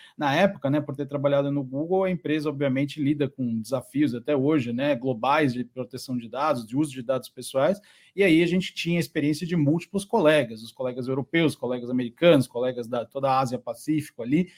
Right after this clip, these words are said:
e como a nossa lei, a L G P D, ela é muito inspirada no G D P R, que é uma lei equivalente que aplica pra União Europeia, que tem tradição de proteção de dados aí muitos e muitos anos, né?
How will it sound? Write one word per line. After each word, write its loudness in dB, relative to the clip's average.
e -16
como 6
a 8
nossa 6
lei, 4
a -2
L 4
G -4
P -4
D, -4
ela -2
é 0
muito 0
inspirada 0
no 0
G 0
D -2
P -8
R, 2
que -10
é -4
uma -4
lei -2
equivalente -4
que -12
aplica -8
pra -6
União -2
Europeia, 0
que -14
tem -4
tradição -4
de -2
proteção -12
de -10
dados -4
aí 2
muitos 2
e 0
muitos 0
anos, 0
né? 2